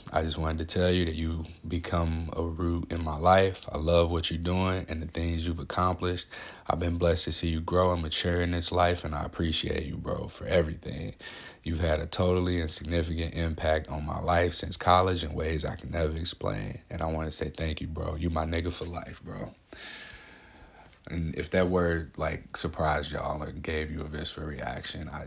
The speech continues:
surprise, I'm black. <sighs> So, <laughs> um,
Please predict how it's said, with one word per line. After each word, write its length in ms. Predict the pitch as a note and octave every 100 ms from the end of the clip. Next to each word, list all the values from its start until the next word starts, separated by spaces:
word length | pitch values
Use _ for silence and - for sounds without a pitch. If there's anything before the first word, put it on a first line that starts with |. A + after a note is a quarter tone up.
| G1+
surprise, 520 | - D#2 E2 D#2 D2
I'm 160 | D#2 D2
black. 380 | D#2 D#2+ B1 - - -
<sighs> 80 | - - - - -
So, 360 | - F2 D#2+ - - - - - - - G2 - - - -
<laughs> 800 | - - - - - - - -
um, 580 | F2 E2 E2 - -